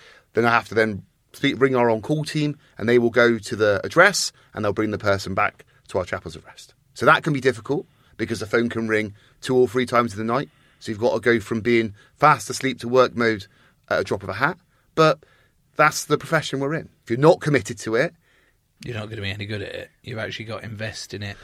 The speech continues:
Speaker 1: But I think,
Speaker 2: emotionally
Speaker 1: Joe, I
Speaker 2: and
Speaker 1: think you'd be really, I, Joe, I honestly think, and I'm not saying that 'cause you're sat opposite me, I think you'd be a really good funeral director, because it's talking to people. The actual nuts and bolts of it is to be a good communicator. And I think you, you are a very good communicator.
Speaker 2: Never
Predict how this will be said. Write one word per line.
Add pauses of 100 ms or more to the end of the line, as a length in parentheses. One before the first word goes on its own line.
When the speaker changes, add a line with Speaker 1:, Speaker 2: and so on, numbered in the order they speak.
(160)
Speaker 1:
But
I
think,
Speaker 2:
emotionally
Speaker 1:
Joe,
I
Speaker 2:
and
Speaker 1:
think
you'd
be
really,
I,
Joe,
I
honestly
think,
and
I'm
not
saying
that
'cause
you're
sat
opposite
me,
I
think
you'd
be
a
really
good
funeral
director, (380)
because (180)
it's
talking
to
people. (140)
The
actual
nuts
and
bolts
of
it
is
to
be
a
good
communicator. (260)
And
I
think
you,
you
are
a
very
good
communicator.
Speaker 2:
Never